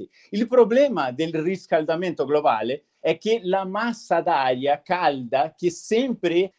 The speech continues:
esiste nel nord del Brasile, forma-, formando il deserto,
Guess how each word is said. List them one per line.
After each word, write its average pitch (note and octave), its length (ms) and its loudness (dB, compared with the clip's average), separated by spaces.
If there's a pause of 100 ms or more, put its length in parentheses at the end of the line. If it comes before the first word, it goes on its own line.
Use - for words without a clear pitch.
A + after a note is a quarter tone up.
esiste E3 1000 -2 (160)
nel D#3 280 0
nord E3+ 440 4
del D3 200 0
Brasile, C#3 580 0
forma-, D3+ 480 0
formando D#3+ 540 0
il C#3 120 -4
deserto, C#3 1000 0